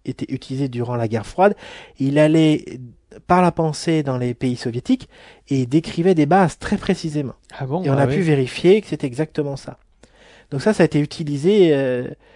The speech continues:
Speaker 1: dans le bloc de l'Est comme dans le bloc de l'Ouest. C'est, c'est des techniques connues depuis les années cinquante, hein.
Speaker 2: Mhm.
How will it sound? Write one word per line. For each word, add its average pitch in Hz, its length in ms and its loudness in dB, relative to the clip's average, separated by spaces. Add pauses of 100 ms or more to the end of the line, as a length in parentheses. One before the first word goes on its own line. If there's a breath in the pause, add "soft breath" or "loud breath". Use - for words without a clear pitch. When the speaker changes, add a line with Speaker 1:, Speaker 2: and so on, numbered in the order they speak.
(280 soft breath)
Speaker 1:
dans 139 100 0
le 139 60 0
bloc 143 220 2
de 127 100 0
l'Est 185 280 4
comme 156 180 0
dans 151 100 0
le 139 60 -2
bloc 135 160 0
de 147 80 0
l'Ouest. 180 340 6
C'est, 131 260 -8
c'est 143 120 -4
des 131 80 -6
techniques - 460 -2
connues 175 560 2
depuis 135 400 -8
les 131 140 -4
années 127 120 -4
cinquante, 185 460 -2
hein. 147 160 -10 (140)
Speaker 2:
Mhm. 143 320 -8